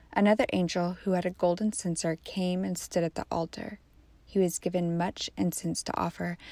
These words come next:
with the prayers of all God's people on the golden altar in front of the throne. The smoke of the incense, together with the prayers of God's people, went up before God from the angel's hand. Then the angel took the censer, filled it with fire from the altar,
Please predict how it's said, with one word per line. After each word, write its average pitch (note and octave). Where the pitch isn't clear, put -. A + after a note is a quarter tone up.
with F#3+
the F3+
prayers G3
of G3+
all F#3+
God's F#3+
people F3+
on G3
the F3+
golden F3+
altar E3+
in F3+
front E3+
of F3
the F3+
throne. F3+
The G3
smoke F#3+
of G3
the -
incense, F3
together F3
with F#3
the F#3+
prayers F3+
of F#3+
God's F3
people, F3
went F#3+
up -
before A3+
God F3
from F3+
the -
angel's F3
hand. F3
Then G3+
the A3+
angel G3
took -
the A3+
censer, F3+
filled F#3+
it -
with G3+
fire F3
from -
the F#3+
altar, F3+